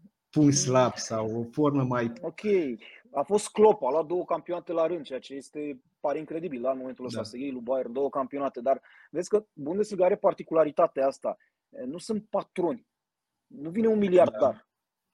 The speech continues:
Speaker 2: Ca în Anglia, ca în Italia, gata, domne, am luat echipa, băgăm de anul viitor două sute de milioane transferuri și ne apropiem de Bayern. N-ai cum, e un plafon pe care aproape că n-ai cum să-l depășești, doar să prinzi o generație extraordinară, cum a avut Klopp.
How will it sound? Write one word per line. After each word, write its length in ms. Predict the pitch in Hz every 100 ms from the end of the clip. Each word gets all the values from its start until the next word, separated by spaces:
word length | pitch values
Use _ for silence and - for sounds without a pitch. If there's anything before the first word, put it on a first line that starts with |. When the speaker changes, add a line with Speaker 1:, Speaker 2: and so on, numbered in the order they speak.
| -
Speaker 2:
Ca 140 | - 147
în 60 |
Anglia, 560 | 151 185 180 190 185 175
ca 160 | - 151
în 60 |
Italia, 420 | 143 - 175 180 165
gata, 260 | 185 190
domne, 180 | 175 147
am 80 | 143
luat 160 | 160
echipa, 280 | 156 151 156
băgăm 460 | 139 143 156 151 135
de 80 | 131 120
anul 220 | 143 143
viitor 280 | 135 127 147
două 140 | 135 143
sute 120 | 143
de 80 | 135
milioane 240 | 147 139
transferuri 500 | 131 135 - 165 165
și 80 | -
ne 60 | 160
apropiem 360 | - 151 175
de 80 | 160
Bayern. 340 | 147 156 123 - _ _ _
N-ai 300 | - 226 254
cum, 260 | - 254 208
e 80 | 180
un 160 | 180 160
plafon 520 | 175 170 - - 240
pe 120 | 226 214
care 360 | 214 214 208 _ _ _ 185 214 214
aproape 300 | 175 240 220
că 100 | 220
n-ai 100 | 226
cum 120 | 226
să-l 180 | 202 202
depășești, 600 | 190 196 175 202 156 127
doar 180 | 143 196
să 140 | 220
prinzi 400 | - 175 226 202
o 40 |
generație 480 | 185 160 151 165 160
extraordinară, 720 | - - 160 127 127 117 113
cum 140 | - 131
a 40 |
avut 160 | 131 175
Klopp. 240 | 180 160